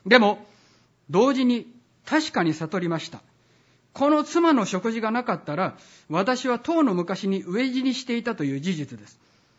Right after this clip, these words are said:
私が今あるのは妻の料理のおかげです。」これで、この総論は決着した。確かに、何を食べたか覚えてないにしても、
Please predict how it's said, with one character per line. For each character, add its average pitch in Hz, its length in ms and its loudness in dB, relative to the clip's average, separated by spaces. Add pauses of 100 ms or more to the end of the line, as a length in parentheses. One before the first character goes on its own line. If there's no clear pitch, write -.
(640)
私 190 340 -2
が 202 100 0
今 190 200 0
あ 165 60 0
る 143 80 -4
の 156 120 0
は 170 100 -4
妻 175 260 -2
の 139 140 -4
料 147 180 -6
理 123 120 -12
の 107 100 -18
お 113 40 -20
か 123 140 -18
げ 110 80 -18
で 98 80 -20
す。」 - 160 -20 (2250)
こ 196 120 -14
れ 214 100 -10
で、 208 200 -10 (600)
こ 147 80 -10
の 147 100 -6
総 143 240 -10
論 120 220 -12
は 156 160 -10 (100)
決 143 180 -10
着 135 220 -12
し - 80 -16
た。 143 160 -14 (2000)
確 226 220 -2
か 151 120 -4
に、 156 220 -6 (520)
何 208 240 -4
を 180 80 -6
食 202 140 -6
べ 185 100 -8
た 175 100 -10
か 196 360 -8 (720)
覚 262 260 -8
え 277 60 -10
て 247 120 -12
な 233 180 -12
い 214 60 -12
に 202 100 -8
し 190 60 -8
て 214 140 -14
も、 226 280 -8